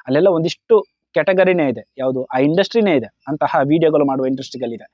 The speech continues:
ಅಲ್ಲಿ ಅವ್ರು ಏನ್ ಮಾಡ್ತಾರೆ ಅಂತ ಹೇಳಿದ್ರೆ, ಮನುಷ್ಯರ ಮನಸ್ಸುಗಳನ್ನ ರೀಡ್ ಮಾಡಿ, so ಇಂತಹ ಕ್ಯಾಪ್ಷನ್‌ಗಳ ಮೂಲಕ ವಿಡಿಯೋವನ್ನ ಕೊಟ್ರೆ ಈ ರೀತಿ ವೈರಲ್ ಆಗ್ಬೋದು. ಸ್ಟೆಪ್ ಮದರ್, ಸ್ಟೆಪ್ ಡಾಟರ್, ಈ ರೀತಿಯ ಕ್ಯಾಪ್ಷನ್‌ಗಳನ್ನ ಕೊಡ್ತಾರೆ. So ಅದು ಏನಾಗ್ತಿದೆ ಅಂತ ಹೇಳಿದ್ರೆ ಸಂಬಂಧಗಳಿಗೆ ಹೊಡೆತ ಬೀಳುತ್ತೆ.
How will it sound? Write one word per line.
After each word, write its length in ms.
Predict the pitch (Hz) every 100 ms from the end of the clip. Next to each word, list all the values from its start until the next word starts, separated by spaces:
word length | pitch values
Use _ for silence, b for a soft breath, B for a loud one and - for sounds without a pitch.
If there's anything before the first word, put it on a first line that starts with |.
| B B - 143
ಅಲ್ಲಿ 200 | 196 214
ಅವ್ರು 200 | 202 156
ಏನ್ 220 | 156 196
ಮಾಡ್ತಾರೆ 280 | 175 165 156
ಅಂತ 120 | 151
ಹೇಳಿದ್ರೆ, 280 | 135 113 123 - B B - 143
ಮನುಷ್ಯರ 520 | 202 226 - 214 202 - 151
ಮನಸ್ಸುಗಳನ್ನ 760 | 139 185 - 190 175 170 165 165
ರೀಡ್ 300 | 123 147 196 151
ಮಾಡಿ, 280 | 117 113 175
so 420 | - _ - 170
ಇಂತಹ 380 | 175 196 190 190
ಕ್ಯಾಪ್ಷನ್‌ಗಳ 600 | 185 160 156 - 156 156
ಮೂಲಕ 360 | 143 139 135 135 135
ವಿಡಿಯೋವನ್ನ 420 | 139 143 135 131 123 -
ಕೊಟ್ರೆ 680 | 175 - 156 - _ _ -
ಈ 80 | 151
ರೀತಿ 240 | 135 -
ವೈರಲ್ 280 | 175 135 127
ಆಗ್ಬೋದು. 500 | 110 113 110 117 113 _ _ _
ಸ್ಟೆಪ್ 260 | 175 170
ಮದರ್, 360 | 156 135 135 123
ಸ್ಟೆಪ್ 260 | - 165 -
ಡಾಟರ್, 300 | 135 131 123 _
ಈ 140 | 165 202
ರೀತಿಯ 260 | 233 220
ಕ್ಯಾಪ್ಷನ್‌ಗಳನ್ನ 600 | 190 156 - 156 143 127 139
ಕೊಡ್ತಾರೆ. 640 | 117 - 98 - _ _ 247
So 100 | 180
ಅದು 120 | 165
ಏನಾಗ್ತಿದೆ 480 | 165 240 247 233 220
ಅಂತ 140 | 208
ಹೇಳಿದ್ರೆ 260 | 196 185 202
ಸಂಬಂಧಗಳಿಗೆ 760 | - 175 233 233 220 208 208
ಹೊಡೆತ 280 | 156 156 185
ಬೀಳುತ್ತೆ. 360 | 180 160 135